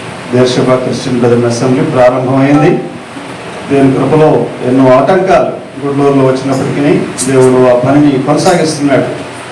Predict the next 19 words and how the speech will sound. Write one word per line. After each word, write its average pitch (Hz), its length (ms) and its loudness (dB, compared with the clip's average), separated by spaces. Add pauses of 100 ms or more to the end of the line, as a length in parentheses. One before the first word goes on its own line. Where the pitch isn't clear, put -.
(300)
అందుని 135 260 2
బట్టి 135 320 2
దేవుని 123 320 2
ఎంతగానో 127 360 2
స్తుతిస్తున్నాం. 139 800 0 (1160)
అదే 160 480 2
క్రమంలో, 151 920 2 (640)
ఆ, 120 360 4 (1200)
రెండు 180 220 4
వేల 202 220 4
పదహారవ 185 540 2
సంవత్సరంలోనే 160 1040 0 (100)
ప్రకాశం 185 520 0
జిల్లా 175 240 2
సువార్త 156 460 2
దండయాత్ర 151 680 0
చేశాం. 123 280 -6 (1160)
దైవజనులు 139 500 2
మోషన్న, 131 720 2